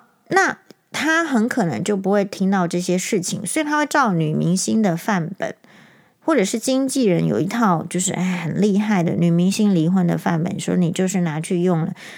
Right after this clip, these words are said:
这样子呢，大家还会觉得说，其实你都是在顾小孩啦，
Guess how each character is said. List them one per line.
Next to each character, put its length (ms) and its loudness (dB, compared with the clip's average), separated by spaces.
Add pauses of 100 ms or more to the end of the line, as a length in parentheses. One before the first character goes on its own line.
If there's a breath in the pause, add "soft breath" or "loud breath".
(200 loud breath)
这 100 -2
样 140 4
子 120 0
呢， 120 0
大 180 0
家 200 0
还 80 0
会 120 2
觉 140 -6
得 140 0
说， 160 -2
其 160 -2
实 120 -4
你 140 -2
都 140 -2
是 120 -6
在 160 -2
顾 240 -2
小 220 -6
孩 420 -6
啦， 380 0